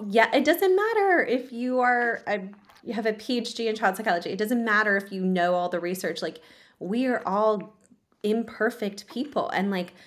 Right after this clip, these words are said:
we're going to yell. And I think it's so important, um,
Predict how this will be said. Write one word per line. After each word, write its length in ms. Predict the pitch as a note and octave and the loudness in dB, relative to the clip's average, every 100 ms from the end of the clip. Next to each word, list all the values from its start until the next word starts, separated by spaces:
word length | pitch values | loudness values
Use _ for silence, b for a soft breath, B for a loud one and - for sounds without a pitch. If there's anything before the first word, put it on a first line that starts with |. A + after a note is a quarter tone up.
| b b | b b
we're 120 | F3+ G#3 | -4 -4
going 400 | G3+ F#3+ C4 D#4 | -2 0 2 0
to 140 | - | -4
yell. 380 | D#3+ E3+ - A2 | -4 -2 0 0
And 120 | - G#3 | 0 0
I 80 | |
think 180 | A3+ A#3+ | 0 -2
it's 160 | B3 - | -4 -6
so 300 | - A#3 A3+ | -2 2 2
important, 640 | A3 G#3+ G3+ F#3+ - - - | 0 -2 -2 -2 -4 -10 -6
um, 460 | G3 F3 D3 D#3 F3+ | 0 2 0 -4 -14